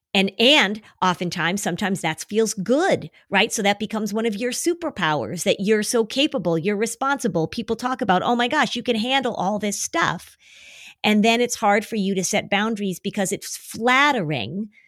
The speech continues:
when somebody says, "You're so capable," because nobody said to you, "You're a little kid, you don't have to do this." So it gets very tricky of figuring out, like you said, what am I allowed to say no to?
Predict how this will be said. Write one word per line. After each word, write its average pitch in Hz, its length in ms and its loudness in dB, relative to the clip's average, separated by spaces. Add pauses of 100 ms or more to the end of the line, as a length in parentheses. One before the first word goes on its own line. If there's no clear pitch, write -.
(240)
when 190 260 2
somebody 185 560 0
says, 170 560 0 (220)
"You're 196 340 2
so 180 260 0
capable," 165 680 -4 (500)
because 190 240 0
nobody 240 380 4
said 240 320 0
to 233 80 -2
you, 175 480 0 (560)
"You're 233 260 6
a 247 60 4
little 233 200 2
kid, 208 320 0
you 185 120 2
don't 180 80 0
have 180 180 -2
to 170 80 -6
do 156 180 -2
this." - 460 -8 (220)
So 226 180 0
it 208 80 -2
gets 233 160 0
very 214 380 0
tricky 202 520 -2
of 160 120 -4
figuring 185 480 -2
out, 147 240 -4
like 175 160 -4
you 208 100 -2
said, 202 300 0 (240)
what 214 260 2
am 262 100 0
I 247 100 0
allowed 190 400 0
to 185 80 -4
say 190 200 -4
no 196 360 0
to? - 360 -12